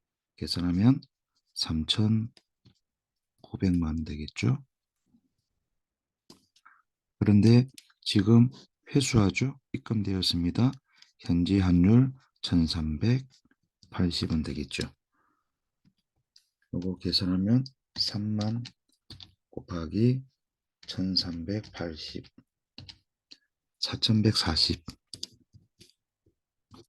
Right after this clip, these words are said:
올랐죠? 자, 회수합니다. 외상 매출금, 대변의 외상 매출금.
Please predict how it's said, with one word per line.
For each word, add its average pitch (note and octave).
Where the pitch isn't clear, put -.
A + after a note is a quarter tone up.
올랐죠? F#2
자, -
회수합니다. F#2
외상 D#2+
매출금, D#2+
대변의 F2
외상 E2+
매출금. D2+